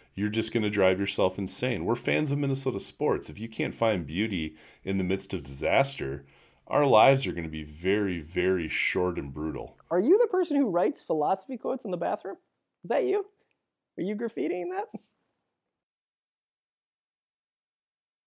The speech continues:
Speaker 1: No, I'm the one who, like, uh, by the end of the game, I'm, like, thinking,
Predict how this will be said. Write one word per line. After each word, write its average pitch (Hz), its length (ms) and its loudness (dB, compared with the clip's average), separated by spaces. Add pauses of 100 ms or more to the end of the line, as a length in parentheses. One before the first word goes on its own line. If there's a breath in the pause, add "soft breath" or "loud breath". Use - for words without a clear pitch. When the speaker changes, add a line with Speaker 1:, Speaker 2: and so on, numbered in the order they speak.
(500 soft breath)
Speaker 1:
No, 131 260 12
I'm 135 180 10
the 160 100 8
one 139 240 8
who, 127 240 4
like, 107 360 4
uh, 90 440 6
by 107 200 4
the 104 140 0
end 110 140 -2
of 101 80 -4
the 98 80 -2
game, 92 360 -2
I'm, 92 140 0
like, 90 300 0
thinking, 104 440 -6